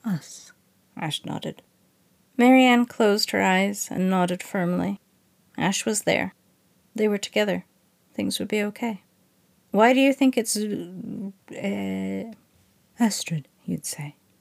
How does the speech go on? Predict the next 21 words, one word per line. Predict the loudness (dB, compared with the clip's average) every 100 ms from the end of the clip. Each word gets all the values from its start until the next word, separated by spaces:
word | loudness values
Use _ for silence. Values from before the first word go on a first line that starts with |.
| _ _
It | -6
sounds | -2 0 -2
cooler | -2 0 0
your | 2 0 0
way." | -2 -6 -10 _ _ _ _ _ _ -6
"It's | -6 -4
been | -2 0
a | 2
long | 4 4 2
time | 0 0 2
since | 0 -4 -4
I | -6
spoke | -6 -8 -8
that | -8 -8 -10
tongue." | -12 -10 -10 -14 _ _ _ _ _ -10
"She | -6 -2
was | -2
like | -2 -2
us?" | -4 -6 -8 -14 _ _ _ -2
Ash | 0 2
nodded. | 2 2 2 -2